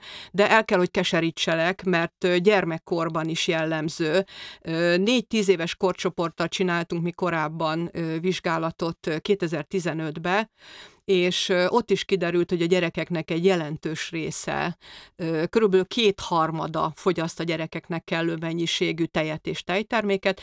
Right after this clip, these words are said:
de ott van egy egyharmad, és az egy nagyon szép, ö, szám, ami bizony, ö, csökkent mennyiségben, vagy egyáltalán nem fogyaszt tej-, tejterméket. Ö,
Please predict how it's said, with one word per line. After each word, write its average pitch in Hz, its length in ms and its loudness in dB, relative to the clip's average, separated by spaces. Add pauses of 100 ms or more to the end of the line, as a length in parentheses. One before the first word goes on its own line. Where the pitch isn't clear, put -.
(180)
de 185 120 4
ott 214 140 4
van 190 140 2
egy 185 140 4
egyharmad, 165 800 0
és 180 140 0
az 185 100 0
egy 180 100 4
nagyon 233 320 4
szép, - 400 -2
ö, 165 160 0
szám, 185 460 2 (320)
ami 196 240 2
bizony, 190 560 2
ö, 175 200 2
csökkent 175 460 -2
mennyiségben, 170 680 -2
vagy 180 140 2
egyáltalán 156 640 -2
nem 156 180 -4
fogyaszt 156 360 -6
tej-, 160 180 -6
tejterméket. 170 920 -8 (360)
Ö, 196 220 6